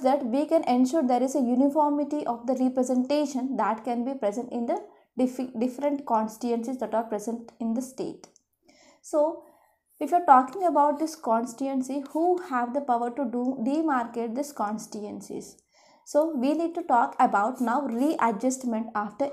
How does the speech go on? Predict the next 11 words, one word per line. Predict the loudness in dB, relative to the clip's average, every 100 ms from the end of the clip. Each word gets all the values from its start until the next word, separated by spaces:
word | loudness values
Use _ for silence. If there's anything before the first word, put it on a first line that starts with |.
| -2
each | -2 -2
census. | -6 -6 -6 -10 -14 -12 -14 _ _ _ _ _ _ _ _ _ _ _ _
So | 0 2
this | 2 0
census | 2 4 4 2 0
will | -2
be | -2
conducted | 0 0 0 -2 -2 2
once | 2 2 0
in | -2
every | -2 -2 -2 -4